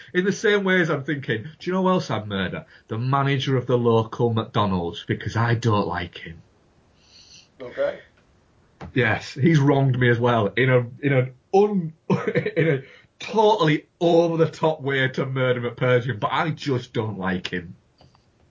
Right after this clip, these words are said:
Speaker 1: So yeah, so that's it, yeah. The reason why the purge wouldn't work is because there's people like me out there <laughs>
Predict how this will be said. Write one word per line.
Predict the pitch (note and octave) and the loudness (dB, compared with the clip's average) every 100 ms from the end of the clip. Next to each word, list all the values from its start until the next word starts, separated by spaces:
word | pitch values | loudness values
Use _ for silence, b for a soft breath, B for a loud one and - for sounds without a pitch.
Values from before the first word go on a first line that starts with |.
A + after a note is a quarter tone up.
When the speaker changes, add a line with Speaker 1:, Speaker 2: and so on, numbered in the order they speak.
| _ _ _ _ B B B B B B _ | _ _ _ _ B B B B B B _
Speaker 1:
So | - D3 | 0 4
yeah, | D#3+ D3 A#2 D3 | 4 4 2 -6
so | - D#3+ D#3+ - | -2 2 2 0
that's | D#3+ D3+ - | -2 -2 0
it, | D3 B2 | -2 0
yeah. | C3+ A#2+ B B B B _ - _ | 0 0 B B B B _ -20 _
The | D#3 E3 | -6 0
reason | E3+ G3+ G3+ | 2 2 2
why | |
the | F#3 | 2
purge | - F3 C3+ | 4 2 2
wouldn't | C#3+ C#3+ | -4 -4
work | C#3+ C#3 C3+ - | 0 0 0 -2
is | C3+ | -8
because | - C3 C3 | -6 -8 -6
there's | B2+ B2+ | -2 -4
people | - - B2 A#2 A#2 | -4 -10 -8 -6 -4
like | A2+ A2+ | -2 -2
me | G#2 G#2 | -2 -2
out | G2+ G2 | -2 -4
there | F#2+ G2 G2 | -2 -2 -2
<laughs> | - | -6